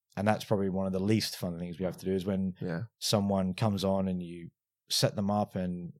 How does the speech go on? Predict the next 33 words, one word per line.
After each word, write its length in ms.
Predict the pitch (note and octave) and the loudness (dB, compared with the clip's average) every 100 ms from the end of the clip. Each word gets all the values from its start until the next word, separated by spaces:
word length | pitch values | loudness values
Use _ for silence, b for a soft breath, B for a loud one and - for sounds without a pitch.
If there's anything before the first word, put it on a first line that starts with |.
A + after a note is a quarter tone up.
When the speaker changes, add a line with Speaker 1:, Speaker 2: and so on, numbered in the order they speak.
| _ _ _ | _ _ _
Speaker 1:
do 100 | - | 0
all 80 | A2 | 2
the 80 | G#2 | 4
onboarding 440 | G#2 G#2 G#2 G2+ | 2 2 2 0
stuff 380 | - G2+ F#2+ - | 0 0 -2 -2
and, 280 | F2+ F2 E2+ b b b b | -6 -6 -10 b b b b
you 100 | - | -6
know, 240 | F#2 F#2 F#2 - | 0 0 0 -2
put 140 | - | -2
a 40 | G2 | 2
lot, 280 | G2 G2 | 2 0
pour 180 | - G#2+ | 4 4
a 40 | F#2+ | 6
lot 140 | F#2+ | 2
of 60 | F#2+ | 4
your 220 | G#2 G#2+ | 4 4
time 480 | - G2+ F#2+ F#2+ F2+ | 2 -2 0 0 -2
and 140 | F2+ | 0
your 220 | F#2+ G2+ | 2 4
energy 340 | F#2 F#2+ F#2 F#2 | 4 0 0 -2
and 100 | F2+ | 2
your 120 | E2+ | 2
Speaker 2:
Yeah. 100 | D#2+ | 2
Speaker 1:
passion 320 | G2+ F#2+ G#2+ | 2 0 -2
into 220 | G2+ A2+ | -2 0
it, 140 | A#2 B2+ B B B B _ - | -2 -2 B B B B _ 2
and 480 | G2+ G2+ G2 F2+ - _ _ _ _ - | 4 4 2 -2 -10 _ _ _ _ -6
they're 120 | G#2 | -4
just 220 | F2+ F2+ - | -2 -6 -4
not 180 | G2+ F2 | -2 -2
into 220 | F2 E2+ | -2 -4
it. 120 | E2 - _ - | -6 -10 _ 2
Speaker 2:
Yeah. 260 | F#2 F2+ | 4 4